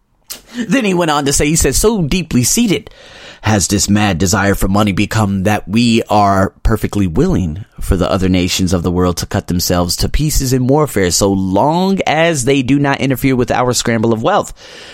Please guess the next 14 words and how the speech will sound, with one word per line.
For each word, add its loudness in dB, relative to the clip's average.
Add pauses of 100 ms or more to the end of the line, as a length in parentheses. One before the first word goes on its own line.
Nor 4
is -2
this 0 (100)
the 0
saddest 0
part -2 (600)
of -2
the 0
indictment -2 (640)
that 0
we 0
might -2 (100)
not -2 (120)
render 0